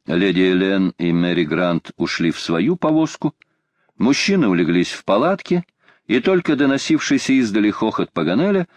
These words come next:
сливался с тихим стрекотом сорок. На следующее утро, когда в шесть часов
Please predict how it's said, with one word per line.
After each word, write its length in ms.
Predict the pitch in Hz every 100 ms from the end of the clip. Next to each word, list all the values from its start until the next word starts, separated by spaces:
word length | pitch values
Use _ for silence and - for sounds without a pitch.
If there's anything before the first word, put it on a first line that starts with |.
| _
сливался 640 | - - 95 98 107 - 87
с 120 | -
тихим 340 | - 156 139 135
стрекотом 760 | - - 113 - - 101 101 - _ _ _ _
сорок. 680 | - - 78 64 65 - - _ _ _ _ _ _ _ - -
На 120 | 110
следующее 460 | - 190 175 -
утро, 400 | 123 123 - 113 - _ _
когда 280 | 78 85
в 80 | 90
шесть 220 | - 85
часов 540 | - 80 - 90 82